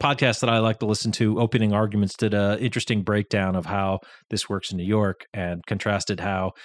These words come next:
New York doesn't allow for the recall of elected officials and contrasted that to how California does and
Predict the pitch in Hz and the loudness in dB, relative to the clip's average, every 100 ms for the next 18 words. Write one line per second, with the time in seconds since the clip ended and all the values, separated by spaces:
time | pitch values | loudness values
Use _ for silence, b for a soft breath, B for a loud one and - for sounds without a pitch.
0 | B B 117 120 123 113 - 143 151 143 | B B 6 8 8 4 6 6 6 0
1 | 110 107 101 101 98 - - 107 98 110 | 0 0 2 0 -2 -2 -2 0 0 -2
2 | - 110 101 92 95 - 87 - 95 - | 0 0 0 0 -4 -4 -8 -6 -6 -4
3 | 87 87 95 - 104 104 98 - 92 90 | -6 -8 -12 -4 -4 -2 -4 -4 -4 -6
4 | - 92 90 90 104 90 - 113 98 82 | -4 -4 -4 -4 -4 -6 -4 -2 -2 -2
5 | 117 104 82 82 87 | -2 -2 -4 -8 -10